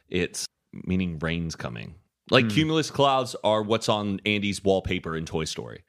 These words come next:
Speaker 2: Hmm.
Speaker 1: Like the
Speaker 2: Like
Speaker 1: big
Speaker 2: the
Speaker 1: fluffy
Speaker 2: classic ones
Speaker 1: ones.
Speaker 2: that you draw.
Speaker 1: Yeah. And there's stratus clouds and nimbus. Oh, cu-
Speaker 2: Nimbus.
Speaker 1: Or am I thinking it maybe, is it cumulus and nimbus?
Speaker 2: I think so.
Speaker 1: Shit.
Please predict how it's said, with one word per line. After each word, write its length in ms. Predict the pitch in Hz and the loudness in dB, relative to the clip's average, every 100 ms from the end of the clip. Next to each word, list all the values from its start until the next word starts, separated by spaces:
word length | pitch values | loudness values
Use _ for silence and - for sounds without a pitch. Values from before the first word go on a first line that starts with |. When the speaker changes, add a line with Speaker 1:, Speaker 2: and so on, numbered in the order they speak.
| _ | _
Speaker 2:
Hmm. 720 | 135 175 175 151 117 101 87 78 _ 202 | 0 2 0 -2 -2 -2 -4 -6 _ 2
Speaker 1:
Like 80 | |
the 60 | 208 | 6
Speaker 2:
Like 80 | - | 6
Speaker 1:
big 60 | - | 6
Speaker 2:
the 60 | |
Speaker 1:
fluffy 120 | 123 120 131 | 6 8 6
Speaker 2:
classic 120 | 92 | 4
ones 60 | - | 2
Speaker 1:
ones. 120 | 120 | 2
Speaker 2:
that 60 | 110 | 2
you 120 | 107 | 0
draw. 320 | 98 104 92 90 - - | 2 2 0 -6 -8 4
Speaker 1:
Yeah. 300 | 113 71 71 104 _ _ _ 104 | 4 4 -6 -18 _ _ _ -2
And 100 | 110 | 0
there's 180 | 101 | -2
stratus 560 | - - 104 117 151 - | -4 -6 -4 -2 -2 -4
clouds 500 | - 160 160 160 - - | -4 -2 -2 -6 -6 -2
and 260 | 95 78 - _ _ _ - | -2 -4 -10 _ _ _ 2
nimbus. 580 | 117 147 170 185 - - | 4 4 2 2 -4 4
Oh, 120 | 135 | 4
cu- 160 | 120 113 | 6 2
Speaker 2:
Nimbus. 500 | 135 104 92 - - _ | 4 2 -2 -6 -20 _
Speaker 1:
Or 100 | 113 | 2
am 120 | 117 | 4
I 60 | 120 | 2
thinking 280 | 127 135 117 | 2 2 2
it 60 | |
maybe, 340 | 107 117 117 - | 4 2 2 0
is 160 | 107 104 | 0 0
it 60 | |
cumulus 500 | - 123 127 123 120 | 2 2 4 2 0
and 100 | 110 | 2
nimbus? 440 | 104 113 120 120 - | 2 2 0 -2 -2
Speaker 2:
I 80 | 107 | 0
think 240 | 110 98 | 2 2
so. 260 | - 92 87 | 6 6 6
Speaker 1:
Shit. 480 | - - 110 - | -4 -6 -6 -10